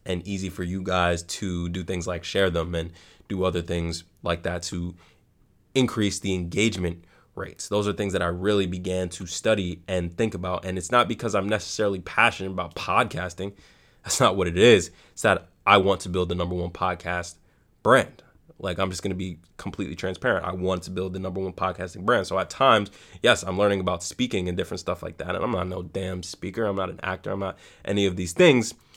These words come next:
But I'm leveraging what I have to build what it is that I want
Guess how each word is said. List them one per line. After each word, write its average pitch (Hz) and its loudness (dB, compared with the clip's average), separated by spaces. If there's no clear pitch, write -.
But 151 12
I'm 107 6
leveraging 107 6
what 95 6
I 87 2
have 98 8
to 131 -2
build 98 6
what 101 4
it 92 -2
is 98 4
that 92 0
I 87 2
want 95 0